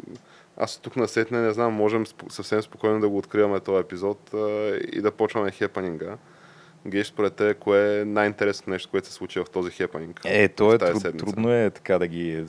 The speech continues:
Speaker 2: класираме.
Speaker 1: Защото те са доста интересни нещата. Ние сме ги записали в специфичния си стил, но някакси ми се иска да почнем от, а,
Speaker 2: Е, те
Speaker 1: защото
Speaker 2: са ключови думи, това, което пишем ние на
Speaker 1: Да,
Speaker 2: дъската.
Speaker 1: да, то са тагове, нали? Ние
Speaker 2: Да.
Speaker 1: просто маркираме някакви теми и зад, а,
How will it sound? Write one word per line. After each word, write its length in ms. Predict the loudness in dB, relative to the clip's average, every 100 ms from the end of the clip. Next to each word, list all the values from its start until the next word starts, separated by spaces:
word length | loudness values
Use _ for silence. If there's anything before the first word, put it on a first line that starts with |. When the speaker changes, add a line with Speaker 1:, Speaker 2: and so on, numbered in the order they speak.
| -8
Speaker 2:
класираме. 380 | -8 -4 -2 -2
Speaker 1:
Защото 220 | -2 -6
те 120 | -4 -2
са 140 | 0
доста 320 | 2 0 2 -2
интересни 460 | 2 4 4 0
нещата. 460 | -4 -4 -4 -2 -2
Ние 380 | -2 -2 -2 -2
сме 160 | -2
ги 60 | -4
записали 440 | -4 -4 -2 0
в 100 | 0 0 -10
специфичния 720 | -10 -10 -10 -12 -8 -6 -6
си 140 | -10
стил, 300 | -12 -6 -4
но 280 | -2 -4 -4 -10 _ _ _ _ -20 _ _ -4
някакси 300 | -2 -2 -4
ми 80 | -4
се 100 | -4
иска 220 | -2 0
да 80 | 0
почнем 400 | 0 -2 -2 -2
от, 180 | -4 -6 -6
а, 40 | -4
Speaker 2:
Е, 40 |
те 60 | 0
Speaker 1:
защото 220 | 0 2
Speaker 2:
са 100 | 0
ключови 380 | 0 -4 -2 -2
думи, 340 | -2 -4 -8 -8
това, 160 | -6
което 220 | -6 -8
пишем 280 | -10 -16 -14 -12
ние 100 | -8
на 100 | 0
Speaker 1:
Да, 80 |
Speaker 2:
дъската. 160 | 6 8
Speaker 1:
да, 80 | 6
то 160 | 4
са 140 | 2 2
тагове, 420 | 6 6 6 0
нали? 220 | -2 -2
Ние 120 | 2
Speaker 2:
Да. 60 | 4
Speaker 1:
просто 300 | 4 6 6
маркираме 720 | 6 6 8 8 8 6 4
някакви 320 | 4 2 0 -4
теми 320 | 0 2 2
и 120 | 2
зад, 460 | 4 4 0 -8 -2
а, 440 | 2 2 4 2